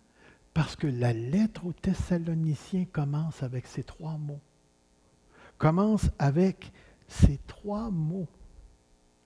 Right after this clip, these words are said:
L'œuvre de votre foi, le travail de votre amour et la persévérance de votre espérance. Saviez-vous, dans un certain sens, là,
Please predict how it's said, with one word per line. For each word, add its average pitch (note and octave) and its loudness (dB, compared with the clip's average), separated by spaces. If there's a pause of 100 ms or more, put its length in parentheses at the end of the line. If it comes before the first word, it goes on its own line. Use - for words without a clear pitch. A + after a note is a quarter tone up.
(1500)
L'œuvre E3 2
de C3+ -2
votre C#3 -4
foi, C3+ -4
le G2+ -2
travail D#3 0
de C3+ -2
votre A#2 -4
amour C3 -4 (500)
et A2+ 2
la G2+ -2
persévérance B2 -2
de G#2+ -4
votre G#2+ -8
espérance. G#2+ -10 (2250)
Saviez-vous, G3+ 4
dans C3+ 4
un A#2+ 2
certain A2+ -2
sens, G#3 -8
là, F3 -8